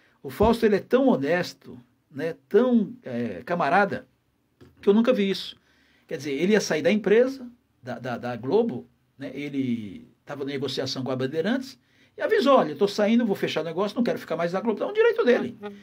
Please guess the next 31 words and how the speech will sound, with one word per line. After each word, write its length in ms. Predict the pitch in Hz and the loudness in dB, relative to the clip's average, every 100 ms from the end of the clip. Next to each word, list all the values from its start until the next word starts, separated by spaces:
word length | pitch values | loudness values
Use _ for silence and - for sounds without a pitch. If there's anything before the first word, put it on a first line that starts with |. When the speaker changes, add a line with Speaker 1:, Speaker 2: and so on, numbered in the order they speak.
| - - | -20 -6
Speaker 1:
Igual 360 | 135 214 285 | 4 6 6
o, 200 | 247 226 | 2 2
o 60 | 214 | 4
empregador 840 | 220 233 180 156 123 233 202 104 - - - - _ _ _ _ | 4 4 4 4 4 4 4 -2 -14 -20 -20 -20 _ _ _ _
não 240 | 131 139 196 | -12 -10 -2
quer 160 | 170 | 0
mandar, 500 | 170 165 160 135 113 | 0 0 0 0 -2
não, 140 | 135 120 | -8 -8
não, 140 | 139 | -10
não 120 | 147 | -10
quer 200 | 160 165 | -6 -6
continuar 340 | 143 147 135 143 | -6 -10 -8 -10
como 140 | 143 | -10
funcionário 560 | 135 156 175 160 180 240 | -10 -10 -8 -6 -4 -4
e 20 | |
tal. 260 | 202 156 - _ _ _ _ | -4 -6 -8 _ _ _ _
E 60 | |
a 80 | 330 | 0
Globo, 240 | 247 240 247 | 6 8 8
é 40 | |
claro 200 | 202 202 | 4 4
que 60 | 214 | 4
eu 60 | |
não 80 | 226 | 4
vou, 600 | 170 196 202 170 127 104 | 6 6 6 4 -2 -6
senão 180 | - 175 | -10 -8
aqui 140 | 190 214 | -2 -2
vai 80 | |
ficar 160 | 196 196 | -2 0
uma 100 | 214 | 2
novela, 720 | 220 123 160 135 117 - 98 | 2 0 -2 -2 -6 -10 -14